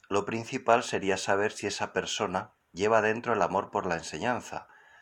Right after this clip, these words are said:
a tal punto que está dispuesta a dar ejemplo con su vida de lo que enseña. Después ya vendría el método estudios para conseguir la técnica y conocimientos adecuados.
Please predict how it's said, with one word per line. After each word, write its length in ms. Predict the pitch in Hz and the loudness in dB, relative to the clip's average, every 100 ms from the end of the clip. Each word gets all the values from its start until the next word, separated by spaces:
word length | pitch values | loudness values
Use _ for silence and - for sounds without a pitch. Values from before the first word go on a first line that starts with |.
| - - - | -20 -14 -8
a 160 | - | 2
tal 240 | 98 104 - | 2 2 0
punto 400 | 101 101 120 127 | -4 -2 -4 -4
que 100 | 85 | -6
está 240 | - 90 | -4 -4
dispuesta 840 | 90 - - 104 101 - 92 - - | -4 -8 -2 -2 -2 -2 -4 -4 -2
a 100 | 82 | 2
dar 180 | 98 98 | 2 0
ejemplo 460 | - 101 95 85 | -4 -6 -4 -4
con 180 | 90 95 | -4 -6
su 180 | - 92 | -4 -4
vida 260 | 90 98 | -2 0
de 80 | 101 | 0
lo 120 | 80 | -2
que 100 | 73 | -6
enseña. 560 | 76 - 95 80 78 - _ _ _ _ - _ | -8 -8 -6 -6 -12 -16 _ _ _ _ -20 _
Después 440 | - 104 - 131 143 | -4 -4 0 0 4
ya 100 | 110 | 2
vendría 480 | 87 85 98 95 | 2 -2 -2 -2
el 100 | 80 | -2
método 460 | 85 87 - 71 71 | -4 -6 -6 -8 -8
estudios 720 | 71 - 92 82 85 92 - - | -12 -6 -4 -4 -6 -8 -14 -4
para 200 | 80 82 | -4 -2
conseguir 480 | 80 78 76 85 87 | -6 -8 -8 -8 -4
la 160 | 76 | -4
técnica 400 | 82 80 85 87 | -4 -6 -6 -8
y 40 | 92 | -6
conocimientos 720 | 82 80 73 73 73 - 78 | -8 -10 -12 -12 -12 -10 -8
adecuados. 680 | 71 76 73 73 - - | -8 -4 -4 -4 -10 -16